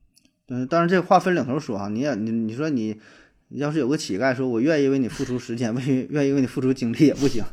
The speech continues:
我天天二十四小时陪着你，你也不干，是吧？<laughs> 所以咱说这个就是绝大多数人啊，大多数情况之下吧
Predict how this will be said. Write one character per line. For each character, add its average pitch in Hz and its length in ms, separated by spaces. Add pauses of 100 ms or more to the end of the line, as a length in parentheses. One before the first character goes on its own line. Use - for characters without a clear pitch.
(260)
我 123 80
天 175 140
天 175 80
二 180 120
十 170 60
四 202 40
小 143 100
时 156 80
陪 160 180
着 190 120
你， 135 160
你 127 80
也 160 80
不 - 140
干， - 260
是 - 160
吧？ 135 80 (400)
<laughs> 175 440
所 151 80
以 139 40
咱 143 180
说 165 200
这 147 120
个 123 100
就 110 120
是 123 320 (520)
绝 120 140
大 160 140
多 131 160
数 143 180
人 95 180
啊， - 220
大 147 140
多 131 140
数 143 120
情 107 180
况 131 160
之 107 140
下 104 200
吧 - 160